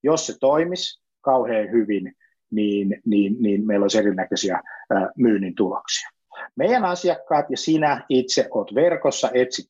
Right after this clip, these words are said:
dataa, etsit, etsit tota, ää, ää, tietoa. Se, mistä mä oon hämmästynyt, on kuinka vähän yritykset käyttää sosiaalista mediaa myyntityössä.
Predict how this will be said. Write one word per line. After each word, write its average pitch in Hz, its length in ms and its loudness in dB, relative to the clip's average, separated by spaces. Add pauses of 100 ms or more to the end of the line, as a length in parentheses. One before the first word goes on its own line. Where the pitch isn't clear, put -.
dataa, 120 480 0
etsit, 123 320 0 (120)
etsit - 340 0
tota, 98 280 0 (540)
ää, 98 420 2 (400)
ää, 104 180 2 (120)
tietoa. 120 560 2
Se, 160 140 0
mistä 190 260 2
mä 147 100 0
oon 127 140 0
hämmästynyt, 117 640 0
on 101 100 -4
kuinka 165 360 0
vähän 135 340 0
yritykset 120 540 0 (100)
käyttää 104 400 0
sosiaalista 110 600 0
mediaa 95 460 -2 (180)
myyntityössä. 98 800 -2